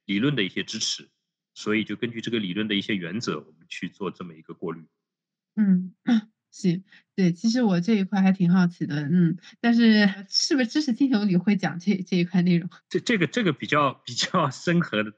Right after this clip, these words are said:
Speaker 1: 内核的东西了。就属于就是说，一方面呢，因为除非你交易到一定程度的人，他才真正会有兴趣。那普通的人可能他对这个其实他，他其实是没什么兴趣的，他其实更多的想要知道一个结论，比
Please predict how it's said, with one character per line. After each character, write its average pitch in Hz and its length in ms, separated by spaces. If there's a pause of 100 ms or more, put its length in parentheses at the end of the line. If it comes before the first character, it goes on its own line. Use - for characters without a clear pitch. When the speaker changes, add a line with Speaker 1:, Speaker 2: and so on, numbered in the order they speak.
Speaker 1:
内 165 160
核 113 160
的 113 80
东 120 180
西 - 140
了。 82 120 (400)
就 135 80
属 98 180
于 117 100
就 143 120
是 131 100
说， 131 440
一 139 60
方 160 220
面 156 140
呢， 117 200
因 113 140
为 123 380 (100)
除 143 160
非 156 140
你 117 120
交 131 220
易 135 80
到 120 140
一 113 80
定 123 120
程 104 200
度 143 100
的 110 100
人， 87 200
他 95 80
才 104 100
真 117 160
正 110 160
会 110 140
有 80 100
兴 107 240
趣。 - 180 (200)
那 101 120 (140)
普 101 100
通 135 160
的 170 60
人 107 200
可 - 120
能 87 140
他 113 200
对 117 200
这 147 120
个 107 80
其 - 200
实 - 40
他， 107 320 (200)
他 131 100
其 - 180
实 113 60
是 117 140
没 92 120
什 98 140
么 92 80
兴 113 180
趣 - 160
的， - 120 (360)
他 139 60
其 - 160
实 120 80
更 135 160
多 127 140
的 123 80
想 - 140
要 92 60
知 - 160
道 110 120
一 110 40
个 110 80
结 85 200
论， 107 120
比 - 80